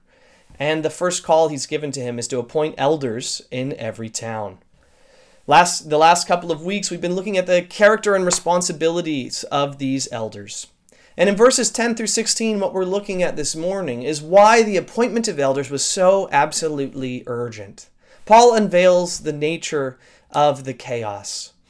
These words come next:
This passage answers the question, "What if we don't have elders?" And in the same way,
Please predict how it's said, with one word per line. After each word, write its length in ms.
This 160
passage 500
answers 440
the 80
question, 500
"What 260
if 180
we 140
don't 380
have 280
elders?" 380
And 120
in 80
the 80
same 240
way, 240